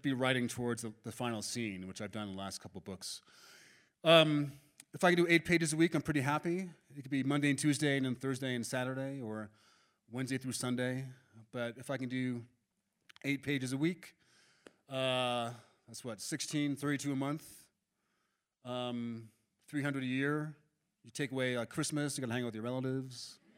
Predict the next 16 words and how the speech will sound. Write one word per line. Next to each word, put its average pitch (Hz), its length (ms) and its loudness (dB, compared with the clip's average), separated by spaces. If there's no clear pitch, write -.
You 110 60 -10
know, 104 340 -6
sometimes 147 540 6
you 135 40 0
gotta 131 100 2
do 131 100 2
some 127 160 -2
shit, 123 260 -2
and 117 180 -2
you 117 80 -2
can't 120 220 -2
get 113 140 -6
your 113 340 -4
eight 147 160 0
pages 147 260 4
in, 147 320 6